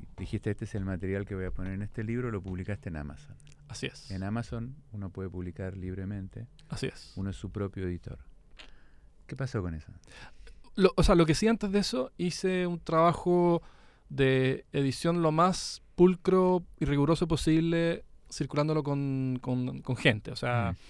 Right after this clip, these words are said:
Speaker 2: y tuve la suerte de, de un, de que un, en particular un sabio de la historia lo,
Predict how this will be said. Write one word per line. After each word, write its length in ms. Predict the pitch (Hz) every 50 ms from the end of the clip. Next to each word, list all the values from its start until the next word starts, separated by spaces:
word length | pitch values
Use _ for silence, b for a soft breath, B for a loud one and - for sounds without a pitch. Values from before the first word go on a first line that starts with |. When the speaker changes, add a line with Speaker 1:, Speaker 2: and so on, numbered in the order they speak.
| B B B B
Speaker 2:
y 80 | - 151
tuve 140 | 160 180 196
la 100 | 196 165
suerte 480 | - 214 202 170 - - 180 180 180
de, 640 | 151 131 135 127 123 123 123 120 120 120 - - - -
de 180 | - 135 131 131
un, 340 | 131 131 135 135 131 123 - -
de 140 | 147 127
que 100 | 120 127
un, 280 | 123 127 131 131 131 127
en 80 | 127 117
particular 460 | - 117 - 135 127 135 139 147 147
un 240 | 147 139 135 131 127
sabio 440 | - - - 156 156 151 156 156
de 40 | 151
la 60 | 151
historia 680 | 139 - - - 143 139 147 143 143 143 139 139 139 139
lo, 220 | 139 139 -